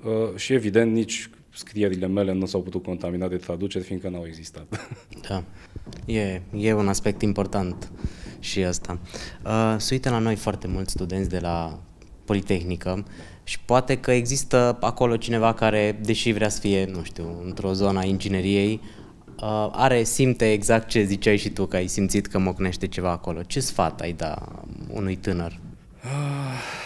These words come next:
Speaker 1: în primul rând să citească. Nu există cărți scrise fără cărți citite și carte din carte se face, cum se spune. Uh,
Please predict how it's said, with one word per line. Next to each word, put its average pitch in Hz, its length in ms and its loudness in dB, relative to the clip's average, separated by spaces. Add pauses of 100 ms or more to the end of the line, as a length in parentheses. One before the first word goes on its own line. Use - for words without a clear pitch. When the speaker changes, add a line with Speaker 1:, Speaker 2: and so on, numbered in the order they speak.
(760)
Speaker 1:
în 101 120 -8
primul 123 220 -2
rând 135 120 0
să 120 100 -2
citească. 92 680 -8 (280)
Nu 98 300 0
există 85 600 -6 (380)
cărți - 300 2
scrise - 380 -2
fără 90 240 -4
cărți 87 280 -2
citite 87 380 -8
și 85 140 -10
carte 90 440 -4
din 80 220 -10
carte 104 420 0
se - 160 -12
face, 85 640 -10
cum 82 120 -12
se 80 160 -12
spune. 85 540 -12 (720)
Uh, 92 460 -2